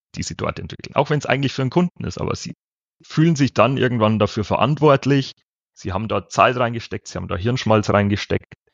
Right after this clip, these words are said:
sie haben's, arbeiten im Team mit dem Kunden zusammen, mit den Product Ownern des Kunden.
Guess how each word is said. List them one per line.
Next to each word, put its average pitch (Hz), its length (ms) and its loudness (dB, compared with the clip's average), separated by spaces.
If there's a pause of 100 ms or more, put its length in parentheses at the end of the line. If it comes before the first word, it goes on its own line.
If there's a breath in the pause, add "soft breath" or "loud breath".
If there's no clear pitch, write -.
(200)
sie - 120 -4
haben's, 92 320 -4 (100)
arbeiten 107 460 2 (120)
im 180 320 6
Team 160 400 2
mit 156 340 4
dem 151 160 2
Kunden 151 400 0
zusammen, 120 460 0
mit - 140 -6
den 98 100 -4
Product - 420 2
Ownern 95 240 0
des 87 180 -4
Kunden. 110 400 -4